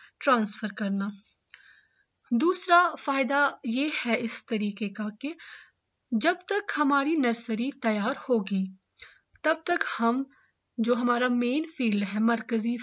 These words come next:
खेत जो रहता है, उसमें हम तब तक कोई और फसल भी लगा सकते हैं। That's called multi-cropping। Disadvantage,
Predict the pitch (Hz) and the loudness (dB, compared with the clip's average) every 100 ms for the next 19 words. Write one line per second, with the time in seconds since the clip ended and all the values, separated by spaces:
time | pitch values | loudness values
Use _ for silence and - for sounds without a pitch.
0 | - - 233 262 330 320 277 196 190 220 | -10 -6 -2 0 -2 0 0 0 -4 -6
1 | 202 269 349 - - - - 349 381 359 | -6 -8 -12 -18 -20 -20 -2 -2 0 -2
2 | 381 392 294 285 311 339 - 339 - 277 | -2 0 0 0 -6 -6 -4 -4 -2 -2
3 | 294 294 - 226 - 214 202 330 415 _ | 0 -2 -2 -4 -2 -4 -2 -2 -2 _
4 | _ _ _ _ _ _ - 254 254 254 | _ _ _ _ _ _ -6 0 8 8
5 | 247 214 190 - 214 190 190 190 190 _ | 8 0 -4 -6 -4 -4 -6 -8 -14 _
6 | _ _ _ _ _ _ _ 240 247 - | _ _ _ _ _ _ _ -4 -2 -4
7 | - 226 214 208 330 262 285 311 - 320 | 0 0 0 -4 -2 4 4 2 0 0
8 | 359 - 247 190 190 214 202 - - - | -2 -2 0 0 -2 -2 -4 -6 -20 -20
9 | - _ _ _ - _ _ - 247 370 | -20 _ _ _ -20 _ _ -4 -2 -2
10 | - 233 214 208 190 196 190 | 0 0 0 -4 -2 -4 -2